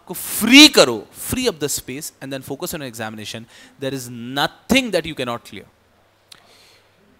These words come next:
इतने सालों से हजारों बच्चों को पढ़ाने के बाद में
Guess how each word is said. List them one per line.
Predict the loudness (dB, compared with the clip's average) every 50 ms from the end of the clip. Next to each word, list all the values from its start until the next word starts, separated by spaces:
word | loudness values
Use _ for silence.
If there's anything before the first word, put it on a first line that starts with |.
| _ _ _ _ _ _ _ _ _ _ _ _ _ _ _ _ _
इतने | -20 -20 -10 _ 0 2 4 4 4
सालों | 4 2 2 0 -2
से | -4 -4 -4 -4 -6 -6 -8 -12 -16 -14 -12 -6
हजारों | -4 0 2 4 6 6 6 6 4 4
बच्चों | 2 0 0 -4 -4
को | -4
पढ़ाने | -4 -4 -4 -4 -6 -6
के | -8 -6
बाद | -6 -8 -8 -8
में | -10 -12